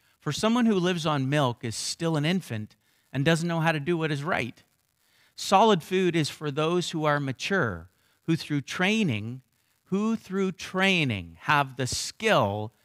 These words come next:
to recognize the difference between right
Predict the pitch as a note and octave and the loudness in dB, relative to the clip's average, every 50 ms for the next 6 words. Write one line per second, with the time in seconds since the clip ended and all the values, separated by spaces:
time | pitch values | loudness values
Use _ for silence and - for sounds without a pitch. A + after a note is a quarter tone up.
0 | _ _ _ - C#3+ C3+ B2+ C3+ F3 F#3+ F#3 - F#3 D#3+ C#3+ C3 C3+ C3 B2+ A#2+ | _ _ _ -6 -4 -4 0 2 2 2 2 2 0 -2 -2 -2 -2 -2 0 0
1 | B2 A#2+ A2+ G#2+ A2+ - B2 G#2+ G#2+ - D3+ D3 - - - G#2 F#2+ F2 F#2+ - | 0 -2 -4 -6 -8 -8 -8 -10 -6 -4 -4 -4 -4 -6 -10 -12 -10 -10 -12 -14
2 | - - - - - _ _ _ _ _ _ C3 A#2 - - C3+ B2 A#2+ A2+ G2+ | -16 -16 -16 -16 -18 _ _ _ _ _ _ -12 -12 -8 -4 -4 -2 -2 -4 -4
3 | G2 G#2+ A#2+ A#2+ A#2+ A#2+ A#2+ - - - - | -6 -4 -2 -2 0 -2 -4 -6 -10 -16 -20